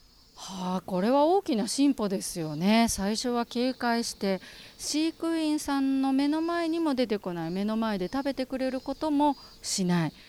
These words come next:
人がいない時には活動してるけどってなりますと、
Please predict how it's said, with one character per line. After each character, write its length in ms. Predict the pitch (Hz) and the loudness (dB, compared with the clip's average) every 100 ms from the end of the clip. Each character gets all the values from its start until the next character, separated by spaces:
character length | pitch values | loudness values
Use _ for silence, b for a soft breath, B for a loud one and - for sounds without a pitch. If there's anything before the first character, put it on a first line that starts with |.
| B B B B - | B B B B -14
人 320 | - 330 320 | -6 -2 2
が 140 | 311 | 2
い 80 | 294 | 2
な 160 | 320 349 | 0 -2
い 80 | |
時 280 | 370 359 330 | -2 -4 -2
に 120 | 320 | 0
は 280 | 349 339 233 | 2 2 2
活 280 | - 220 226 | 0 -6 -2
動 160 | 240 233 | -2 -2
し 80 | |
て 120 | - 240 | -2 -2
る 120 | 240 | 0
け 120 | 220 | -2
ど 120 | 196 | -2
っ 40 | 185 - - - | -4 -10 -12 -4
て 120 | 254 | 0
な 120 | 262 | 2
り 100 | 277 | 2
ま 140 | 294 | 2
す 120 | 302 - | 0 2
と、 360 | 285 277 - | 4 4 2